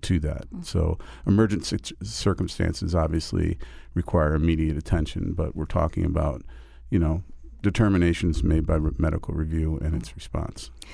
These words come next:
Speaker 2: So, uh, just to back up, uh, Yukon Health, uh, for some time, since nineteen ninety-seven, as you mentioned, had this no-bid, uh, hundred million dollar contract a year to provide care for, uh, thousands of inmates within the state prison system. You mentioned this, uh,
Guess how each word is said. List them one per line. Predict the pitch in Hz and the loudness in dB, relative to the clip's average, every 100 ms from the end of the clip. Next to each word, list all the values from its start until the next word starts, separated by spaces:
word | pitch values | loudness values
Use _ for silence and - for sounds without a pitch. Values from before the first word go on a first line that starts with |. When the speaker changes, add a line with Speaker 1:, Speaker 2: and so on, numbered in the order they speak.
| - - | -18 -16
Speaker 2:
So, | - 214 190 | -6 0 0
uh, | 175 170 | 0 -2
just | 196 - | -4 -6
to | 170 | -2
back | 165 160 | -2 -2
up, | 160 151 - | -2 -4 -4
uh, | |
Yukon | - 170 180 180 151 | -6 -4 -4 -2 -2
Health, | 170 165 160 - | 0 0 0 -2
uh, | 147 139 135 | -6 -4 -6
for | - 160 | -6 -6
some | 156 170 180 | -4 -2 -4
time, | 180 147 147 | -2 -2 -2
since | 180 175 | -4 -4
nineteen | 165 151 156 | -4 -4 -2
ninety-seven, | 143 131 - 151 143 | -4 -4 -4 -4 -2
as | 139 139 | -2 -2
you | 139 | -4
mentioned, | 139 139 - 143 143 - - | -2 -2 -2 -4 -4 -10 -12
had | - 175 156 | 2 2 4
this | 151 147 | 0 0
no-bid, | 156 170 175 151 156 147 143 - - - - | 2 4 4 4 2 2 0 -6 -14 -16 -8
uh, | 135 120 82 62 - | -4 -4 -4 -6 -2
hundred | 180 185 175 | 2 4 4
million | 165 165 165 160 | 4 4 4 2
dollar | 151 151 135 139 | 2 2 0 -4
contract | - 160 160 180 170 160 - | -6 -4 -4 -2 -4 -4 -4
a | |
year | 151 147 175 170 | -4 -2 -2 -2
to | 175 - | -2 -6
provide | 165 156 151 156 | -6 0 0 0
care | 151 - 156 160 165 | -2 -6 -4 -2 -4
for, | - - 147 143 143 143 - - - | -4 -6 -4 -2 -2 -4 -6 -16 -12
uh, | - - | -8 -6
thousands | 101 - 82 160 160 160 151 143 | -8 -4 0 0 0 2 2 0
of | 147 - | -4 -4
inmates | 160 160 147 147 | 0 0 0 -2
within | 151 151 143 | -6 -4 -2
the | 139 | -4
state | - 143 | -4 -8
prison | - 208 202 180 | -6 -4 0 -2
system. | - 175 - 160 | -2 -6 -2 0
You | 160 | 2
mentioned | 165 170 165 | 2 0 0
this, | 151 147 - | 2 0 -2
uh, | 131 | -6